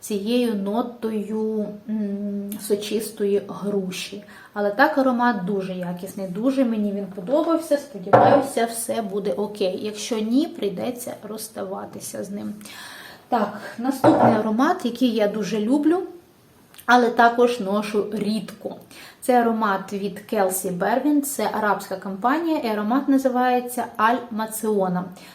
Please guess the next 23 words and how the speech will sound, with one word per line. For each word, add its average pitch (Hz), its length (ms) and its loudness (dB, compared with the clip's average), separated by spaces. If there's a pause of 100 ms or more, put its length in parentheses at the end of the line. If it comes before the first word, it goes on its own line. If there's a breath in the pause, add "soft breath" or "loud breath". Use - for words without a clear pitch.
Це 311 160 2
вже 254 120 4
другий 202 320 0
флакончик. 285 640 -2
Перший 262 420 4
флакончик 208 540 -6
я 196 320 0
купила 196 540 2
вже 180 160 -6
давніше, 233 800 6
і 214 300 0 (120)
коли 202 140 0
я 208 120 2
ще 202 240 -4
займалася 196 640 0
розпилами 196 580 -2
ароматів, 208 460 0 (640 loud breath)
ми 262 100 8
його 202 220 6
розпили 196 560 0
з 226 40 -4
вами, 269 220 6
дівчата. 320 500 0